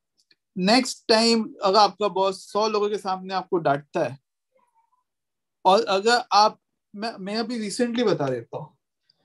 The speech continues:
कोई, अ, office में कुछ, अ, message pass on करना था मेरे boss को, अ,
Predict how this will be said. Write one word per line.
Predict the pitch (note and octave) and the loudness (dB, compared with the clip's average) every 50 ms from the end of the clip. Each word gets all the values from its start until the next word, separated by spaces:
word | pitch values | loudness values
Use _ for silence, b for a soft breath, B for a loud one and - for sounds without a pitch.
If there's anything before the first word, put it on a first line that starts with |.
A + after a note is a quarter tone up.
| _ _ _ _ _ _ - | _ _ _ _ _ _ 4
कोई, | A#3+ B3 B3+ C#4 C4 C4 C4 B3+ B3 G#3+ F#3+ F3+ F3+ - _ _ _ _ _ _ _ _ _ _ _ _ - - - | 6 6 8 8 6 6 4 4 4 2 -2 -4 -8 -12 _ _ _ _ _ _ _ _ _ _ _ _ -16 -4 0
अ, | F3+ F3 E3+ E3+ E3 D#3+ - _ _ - | 2 4 4 4 4 2 -2 _ _ 0
office | G#3 F3+ - A#3+ A3+ G#3+ | 0 2 2 0 0 0
में | B3 B3 B3 | 0 0 0
कुछ, | - B3+ - - - - _ _ _ - | 0 -2 -2 -4 -8 -20 _ _ _ 0
अ, | F#3+ F3+ | 2 2
message | F3 F#3 F3 E3+ - - B3+ - - | 2 2 -2 -2 -2 -4 -4 -4 0
pass | - A3 G3 G3 F#3+ - | 2 4 4 4 2 0
on | G#3 G3+ G3 | -4 -4 -4
करना | G#3 G3 F#3 F#3+ F#3+ | -4 -4 -2 -2 -4
था | F#3 G#3 G3+ | -4 -4 -6
मेरे | F#3 F#3+ F#3+ G3+ | -4 -2 -2 -2
boss | F#3+ E3 E3 E3 E3 D#3+ - - | 0 0 0 0 0 -2 -6 -10
को, | _ - D#3 E3 A3+ C#4 - _ _ _ _ _ _ _ _ _ _ _ - | _ -2 -2 -2 -2 -4 -8 _ _ _ _ _ _ _ _ _ _ _ 0
अ, | E3+ D#3 D#3 D3+ D3 C#3+ C#3+ | 2 4 4 4 2 0 -2